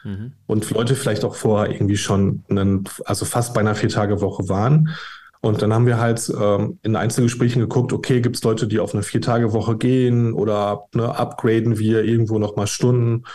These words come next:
Speaker 2: Aber erstmal war die Fairness, dass alle, ähm, das Thema, also dass alle zehn Prozent weniger arbeiten.
Speaker 1: Okay. Und wie haben die MitarbeiterInnen darauf reagiert, als ihr das announced habt?
Speaker 2: Ja, es war super cool. Das war, ähm, also,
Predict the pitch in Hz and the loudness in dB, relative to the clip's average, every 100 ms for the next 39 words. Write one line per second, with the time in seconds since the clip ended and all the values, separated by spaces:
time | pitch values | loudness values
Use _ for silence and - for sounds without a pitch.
0 | - - - - - 110 - - - 127 | -18 -18 -18 -8 -2 0 0 -2 0 2
1 | 123 117 - 135 147 143 120 - 127 127 | 2 2 0 2 2 0 -4 -2 0 2
2 | 127 120 135 - _ _ - 110 107 104 | 2 0 -2 -10 _ _ -2 0 0 -2
3 | 98 104 - 107 101 98 98 - 101 101 | -2 -4 -2 0 0 0 -4 -4 -4 -2
4 | 104 - 120 123 120 120 120 117 107 101 | -2 -2 2 2 2 2 2 0 -2 0
5 | 98 95 90 90 90 - 104 _ _ - | 0 0 0 0 -2 -2 -6 _ _ -12
6 | 110 - - - _ - - 123 110 127 | -12 -12 -16 -18 _ -20 -10 -8 -2 0
7 | 139 - 123 123 120 127 117 117 110 110 | 0 -2 -2 -2 -2 -4 -8 -8 -8 -6
8 | 123 117 113 120 - 120 120 - 110 110 | -6 -4 -4 -6 -8 -8 -8 -6 -4 -4
9 | - 117 104 117 151 - 127 127 127 - | -4 -6 -4 -2 -4 -6 -8 -6 -8 -10
10 | - 113 101 139 - 165 - _ _ _ | -12 -8 -6 -6 -8 -10 -12 _ _ _
11 | _ _ _ _ _ _ _ _ _ _ | _ _ _ _ _ _ _ _ _ _
12 | - - - _ _ _ _ _ _ - | -12 -12 -12 _ _ _ _ _ _ -4
13 | 120 110 107 127 113 143 135 - 139 165 | 0 0 0 0 2 2 2 2 4 6
14 | 175 175 123 - 110 104 101 - - 110 | 4 2 -2 0 2 2 0 -4 -2 0
15 | 110 110 131 151 139 - | 0 0 2 2 2 -2